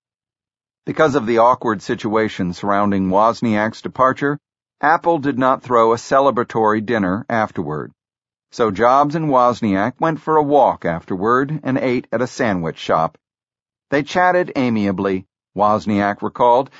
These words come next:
and avoided any discussion of their disagreements. Wozniak wanted to make the parting amicable. It was his style. So he agreed to stay on as a part-time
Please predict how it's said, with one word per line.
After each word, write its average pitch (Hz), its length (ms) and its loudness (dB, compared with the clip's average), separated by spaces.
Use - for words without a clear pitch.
and 143 160 0
avoided 160 560 0
any 170 260 0
discussion 123 600 -2
of 117 160 -4
their 127 120 0
disagreements. 107 920 -4
Wozniak 180 600 2
wanted 147 300 0
to 143 60 -2
make 113 240 0
the 123 80 -6
parting 117 520 0
amicable. 95 640 -2
It 90 140 -6
was 90 300 -2
his 113 180 -4
style. 87 540 0
So 170 180 2
he 180 140 2
agreed 180 400 0
to 175 80 -2
stay 190 420 0
on 117 380 2
as 117 240 -2
a 95 80 -2
part-time 139 760 0